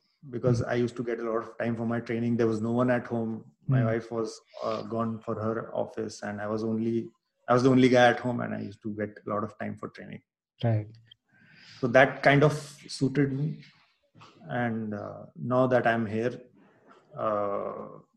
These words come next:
Speaker 1: so this decis-, thi-, this decision to come to Canada was also, uh, mostly because of the kind of role that I was in.
Speaker 2: Mm-hmm.
Speaker 1: So the reason I had night shift because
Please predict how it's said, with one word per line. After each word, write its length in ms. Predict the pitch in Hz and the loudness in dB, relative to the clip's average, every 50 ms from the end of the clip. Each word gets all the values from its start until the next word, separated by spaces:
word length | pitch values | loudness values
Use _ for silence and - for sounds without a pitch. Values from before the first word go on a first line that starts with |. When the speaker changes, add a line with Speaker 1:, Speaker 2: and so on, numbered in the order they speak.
| _ _ _ - - _ _ _ _ _ _ _ _ _ _ _ - - - _ - - - - - - | _ _ _ -20 -20 _ _ _ _ _ _ _ _ _ _ _ -20 -20 -20 _ -20 -20 -20 -20 0 0
Speaker 1:
so 80 | 156 | 0
this 240 | - - - 151 - | 4 6 4 4 6
decis-, 520 | 135 135 127 - 143 135 135 156 - 143 | 6 6 6 8 6 4 2 0 -4 0
thi-, 220 | 117 131 135 139 - - - - - - | 0 0 0 0 -6 -12 -18 -18 -4 2
this 220 | 127 135 131 - - - - - - | 2 2 2 0 -8 -12 -16 -6 -4
decision 460 | 120 117 - 147 139 131 147 147 - | -4 2 4 6 6 6 6 4 4
to 340 | 156 156 143 143 139 131 - - | 4 6 6 6 6 4 4 4
come 240 | 123 120 120 120 113 | 4 4 4 4 2
to 100 | 131 123 | 0 2
Canada 340 | - 120 113 117 120 123 120 | 2 4 4 6 6 6 6
was 160 | 117 117 113 | 6 4 4
also, 720 | 117 113 110 110 - 135 127 120 117 107 - - - - _ _ _ _ _ _ | 4 2 2 4 4 4 6 6 4 2 0 -4 -12 -20 _ _ _ _ _ _
uh, 420 | - 127 117 110 110 107 110 110 - - - _ _ _ _ _ _ _ _ _ _ _ _ - - | 0 2 2 4 4 2 2 0 -2 -8 -14 _ _ _ _ _ _ _ _ _ _ _ _ -12 -2
mostly 340 | 131 135 139 139 - 175 | 0 0 0 2 2 4
because 280 | 160 151 143 147 143 139 | 6 8 8 8 8 8
of 120 | 147 143 - - - - - - - _ _ - - 127 | 4 0 0 -8 -16 -20 -20 -20 -20 _ _ -20 -6 -6
the 80 | 127 | 0
kind 220 | - 123 120 127 139 | 2 4 4 6 4
of 160 | 131 113 113 | 2 2 2
role 140 | 117 120 120 | 2 4 4
that 160 | 127 123 127 | 4 6 6
I 80 | 127 | 6
was 180 | 127 131 127 127 | 6 6 4 4
in. 260 | 147 151 151 - - - _ _ _ _ _ _ | 2 0 0 -6 -10 -18 _ _ _ _ _ _
Speaker 2:
Mm-hmm. 180 | 135 127 120 120 | 2 4 4 4
Speaker 1:
So 420 | 117 151 160 160 156 - - - _ _ | 6 4 4 4 2 -6 -12 -18 _ _
the 100 | - 143 | 4 6
reason 300 | 123 135 139 131 143 151 | 8 8 6 8 8 6
I 80 | 151 143 | 6 6
had 180 | 139 135 131 123 | 6 6 6 6
night 240 | 127 127 127 127 | 4 2 2 0
shift 160 | - 135 - - | -2 -6 -6 -8
because 420 | 120 117 131 123 110 101 - | -2 0 0 0 0 -2 -8